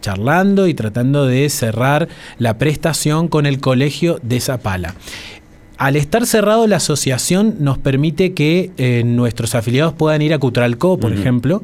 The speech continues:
Speaker 2: Sí.
Speaker 1: y, eh, y
Speaker 2: Sí.
Speaker 1: nosotros, eh, le hacemos la cobertura de el traslado, ¿sí?
Speaker 2: Bien.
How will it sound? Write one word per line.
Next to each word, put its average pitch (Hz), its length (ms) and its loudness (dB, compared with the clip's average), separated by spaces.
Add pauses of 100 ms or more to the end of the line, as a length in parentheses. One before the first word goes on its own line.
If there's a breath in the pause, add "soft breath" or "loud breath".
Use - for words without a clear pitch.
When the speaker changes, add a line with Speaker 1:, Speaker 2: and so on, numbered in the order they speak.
(160 loud breath)
Speaker 2:
Sí. 92 300 -2
Speaker 1:
y, 165 460 2
eh, 120 640 2
y 127 80 0
Speaker 2:
Sí. 120 60 2
Speaker 1:
nosotros, 165 760 0 (480 loud breath)
eh, 120 400 2
le 127 120 0
hacemos 143 380 0
la 135 120 2
cobertura 143 600 0
de 139 460 2
el 117 180 0
traslado, 104 640 0
¿sí? 98 160 -4
Speaker 2:
Bien. 143 280 0